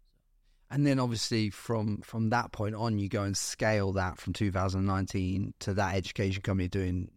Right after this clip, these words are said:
near on, near on thereabouts a million a month. Like, what,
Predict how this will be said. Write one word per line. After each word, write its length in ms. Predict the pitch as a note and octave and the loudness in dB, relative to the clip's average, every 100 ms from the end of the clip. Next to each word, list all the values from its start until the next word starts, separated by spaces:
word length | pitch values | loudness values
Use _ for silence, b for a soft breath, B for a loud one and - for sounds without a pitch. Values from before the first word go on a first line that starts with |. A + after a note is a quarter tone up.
| G#2 | -4
near 240 | G2+ F#2+ | 0 2
on, 240 | F#2 F#2 G2 G2 | 2 0 -4 -4
near 220 | G#2+ G2+ | 0 2
on 180 | F#2 F#2+ | 2 2
thereabouts 560 | F#2+ F#2 F2+ F#2 F#2 - | 2 2 2 0 -2 0
a 60 | |
million 320 | F#2+ G2+ F#2 F2+ | 2 4 2 2
a 60 | |
month. 280 | G2 F#2+ - - _ _ _ _ _ _ - | 2 2 0 -10 _ _ _ _ _ _ -6
Like, 160 | F2+ D#2+ | -4 -4
what, 480 | G#2+ A#2 C3+ C#3+ | -6 -2 4 4